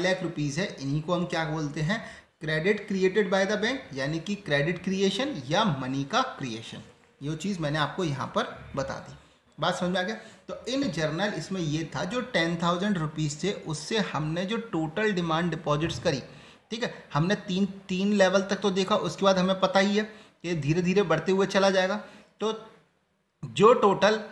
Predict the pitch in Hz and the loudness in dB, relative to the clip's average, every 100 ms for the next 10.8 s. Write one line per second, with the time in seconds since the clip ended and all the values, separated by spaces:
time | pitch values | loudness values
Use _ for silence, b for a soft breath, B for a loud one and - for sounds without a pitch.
0 | - 151 170 208 208 151 156 170 196 190 | -2 2 4 4 4 4 4 4 2 0
1 | 131 156 226 220 208 190 180 190 151 143 | 2 2 4 6 6 4 0 0 2 0
2 | 123 120 - - 151 226 - B B B | -2 -8 -14 -12 -4 -2 -4 B B B
3 | 190 196 202 160 175 208 233 196 185 180 | 2 4 4 4 2 4 2 0 0 0
4 | 156 160 175 135 175 185 151 143 151 147 | 0 0 0 2 2 4 2 2 2 0
5 | 160 160 127 127 135 135 151 - 131 127 | -2 0 -2 -4 -4 -4 -4 -6 -8 -8
6 | 120 240 277 - - - - - - - | 0 2 2 -4 -16 -20 -10 -10 -10 -20
7 | _ _ - 185 254 - - _ _ 147 | _ _ -10 -2 -2 -2 -16 _ _ 2
8 | 196 240 262 151 156 202 247 254 185 180 | 2 2 0 4 6 6 2 4 6 6
9 | 180 160 180 156 143 135 185 311 - - | 6 2 -2 -2 -2 2 2 2 0 -16
10 | - - 180 123 113 95 113 | -6 2 2 2 -6 -10 -14